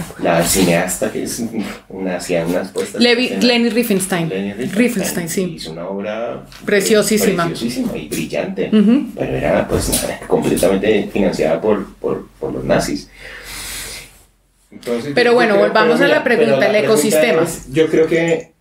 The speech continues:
Speaker 1: un ambiente así de todos modos hace muy rico el pensamiento y hace
Speaker 2: El
Speaker 1: muy
Speaker 2: mundo de las
Speaker 1: rico
Speaker 2: ideas, de
Speaker 1: el,
Speaker 2: acuerdo,
Speaker 1: las ideas,
Speaker 2: de
Speaker 1: y lo hace
Speaker 2: acuerdo.
Speaker 1: muy rico, y en la disidencia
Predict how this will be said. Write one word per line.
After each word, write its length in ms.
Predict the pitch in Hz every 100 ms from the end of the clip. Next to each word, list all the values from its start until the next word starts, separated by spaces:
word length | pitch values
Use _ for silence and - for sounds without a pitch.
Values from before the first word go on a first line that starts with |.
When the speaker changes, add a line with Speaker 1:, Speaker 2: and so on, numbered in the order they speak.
| _
Speaker 1:
un 180 | 160 160
ambiente 440 | 156 170 165 165 165
así 260 | 160 175
de 120 | 165
todos 240 | 156 135 135
modos 240 | 135 139
hace 180 | 127 135
muy 180 | 143 139
rico 640 | 139 139 - 156 - - -
el 180 | 110 101
pensamiento 640 | 95 90 80 82 80 - _ _
y 100 | 196
hace 140 | 185
Speaker 2:
El 80 | 214
Speaker 1:
muy 100 | 214
Speaker 2:
mundo 140 | 202 208
de 60 |
las 140 | 220 220
Speaker 1:
rico 120 | 233
Speaker 2:
ideas, 240 | 196 190 170
de 100 | 180
Speaker 1:
el, 80 | 202
Speaker 2:
acuerdo, 260 | 196 175
Speaker 1:
las 80 | 170
ideas, 420 | 180 92 113 - 175
Speaker 2:
de 60 |
Speaker 1:
y 40 | 196
lo 20 |
hace 100 | 190
Speaker 2:
acuerdo. 360 | 190 - -
Speaker 1:
muy 200 | 113 113
rico, 560 | 110 127 123 117 120 95
y 300 | 101 98 95
en 160 | 90 90
la 100 | 90
disidencia 960 | 92 95 95 92 95 101 110 117